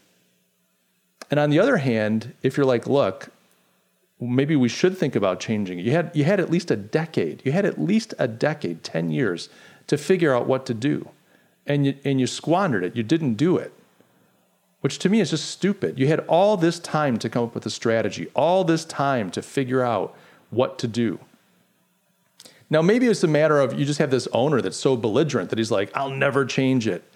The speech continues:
And then the employees are like, "We're not even allowed to consider changing it because if the boss hears that we're even coming up with a strategy, he'll just start firing people." I mean, I don't know. I don't know what Dan Snyder's like. You know, these, these, uh,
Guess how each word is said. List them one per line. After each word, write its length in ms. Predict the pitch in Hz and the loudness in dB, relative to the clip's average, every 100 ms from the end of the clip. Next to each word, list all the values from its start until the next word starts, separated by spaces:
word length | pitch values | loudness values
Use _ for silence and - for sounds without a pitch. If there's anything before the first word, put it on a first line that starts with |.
| - - - - | -20 -20 -8 0
And 140 | 143 | 2
then 80 | 160 | 4
the 60 | |
employees 460 | 147 - 160 170 143 | 2 2 4 4 4
are 40 | 123 | 2
like, 200 | 107 110 | 2 2
"We're 120 | 127 | 2
not 160 | 151 | 2
even 140 | 131 113 | 2 2
allowed 640 | 101 101 120 123 110 101 - - _ - | 0 0 2 2 2 -2 -6 -20 _ -6
to 80 | |
consider 480 | 123 123 - 156 156 | -6 -4 0 2 2
changing 500 | 120 123 107 101 95 | 0 -2 -2 -4 -4
it 240 | 90 92 - _ _ - | -4 -6 -10 _ _ -8
because 420 | 120 139 123 117 | -4 0 0 0
if 100 | 117 | -2
the 80 | 107 | 0
boss 380 | 127 151 156 | 2 2 0
hears 240 | - 151 143 | 0 0 0
that 80 | 131 | 0
we're 100 | 135 | 0
even 160 | 127 | 0
coming 160 | 113 131 | 0 -2
up 80 | - | -2
with 100 | 110 | -6
a 60 | |
strategy, 500 | - 139 151 139 110 | -4 0 0 0 -2
he'll 100 | 104 | -2
just 220 | 110 135 - | -2 -4 -2
start 220 | 120 101 | -2 -2
firing 520 | - 127 123 107 95 | -2 0 2 0 -2
people." 360 | 95 87 - - | -6 -8 -8 -6
I 80 | 127 | -2
mean, 100 | 143 | 0
I 100 | 190 | 2
don't 160 | 196 | 4
know. 180 | 160 110 | 4 2
I 80 | 104 | 2
don't 100 | 151 | 2
know 60 | 147 | 2
what 140 | 117 | 2
Dan 200 | 131 123 | 0 0
Snyder's 420 | 117 123 113 107 | 0 -2 0 -2
like. 380 | 104 98 101 - - - - - - _ - | -2 -2 -2 -6 -20 -20 -20 -20 -20 _ -2
You 120 | 147 | 0
know, 60 | |
these, 300 | 143 151 131 | 2 0 -2
these, 340 | 123 135 127 127 | 0 0 2 2
uh, 280 | 117 110 | 2 2